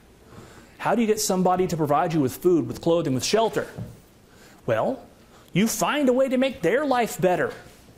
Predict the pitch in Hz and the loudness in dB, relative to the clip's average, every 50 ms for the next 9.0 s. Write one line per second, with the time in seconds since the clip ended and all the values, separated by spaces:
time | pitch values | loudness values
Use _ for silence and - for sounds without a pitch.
0 | - - - - - - - - - - - - - - - - - - - - | -20 -20 -20 -20 -20 -20 -20 -20 -20 -20 -20 -18 -18 -18 -18 -20 -20 -14 -6 -2
1 | - 170 233 233 - - - - - - - 160 170 180 202 262 294 269 180 170 | -2 -2 -2 -4 -10 -16 -20 -20 -14 -6 -2 0 2 2 2 0 0 0 0 0
2 | 180 180 - - 170 170 165 170 233 254 220 190 170 - 185 - 160 175 185 185 | -2 -2 -2 0 0 2 2 2 2 2 2 0 0 -2 0 2 2 2 2 2
3 | 143 143 170 202 214 214 202 208 196 190 165 156 165 180 175 151 127 - - 156 | 2 2 2 2 2 2 2 2 2 2 2 2 0 0 0 -2 -2 -2 0 0
4 | 135 139 147 143 - - 185 135 165 170 160 135 117 - - 131 127 135 156 180 | 0 0 0 -2 0 0 0 0 0 -2 -2 -2 -2 -2 -4 -4 -2 -2 -2 0
5 | 208 226 233 226 - - - - - - - - - _ _ _ - - - - | 0 0 -2 -4 -6 -10 -20 -20 -20 -20 -20 -20 -20 _ _ _ -20 -20 -20 -20
6 | - - - - - - - - - 196 214 277 311 294 - - - - 262 240 | -20 -18 -20 -20 -20 -18 -8 -2 0 2 2 2 0 -2 -4 -4 -4 -2 -2 0
7 | 233 233 226 220 220 220 220 - 180 170 170 151 143 147 139 123 117 120 135 - | 0 0 0 -2 -2 -4 -2 -2 0 0 2 2 2 2 2 2 0 -2 -4 -2
8 | - 147 139 - - - 254 247 247 247 226 220 214 208 202 196 196 190 196 | -2 -4 -4 -4 -2 -2 -2 0 2 2 2 4 2 2 2 0 -2 -4 -6